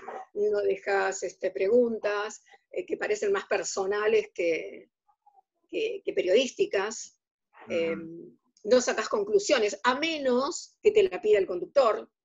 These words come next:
Speaker 1: Si el conductor te pide tus conclusiones, porque está bien, bueno, es otra historia, es otro juego. Pero la gran diferencia es eso, que hoy se responde mucho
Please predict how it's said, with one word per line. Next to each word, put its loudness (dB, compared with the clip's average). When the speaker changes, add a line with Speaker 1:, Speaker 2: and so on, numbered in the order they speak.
Speaker 1:
Si -10
el -8
conductor -4
te -2
pide 4
tus -4
conclusiones, -2
porque -6
está -14
bien, -4
bueno, -10
es -14
otra -8
historia, 0
es -10
otro -8
juego. -10
Pero -4
la -4
gran 2
diferencia 0
es -2
eso, -4
que -2
hoy 2
se -12
responde -2
mucho 0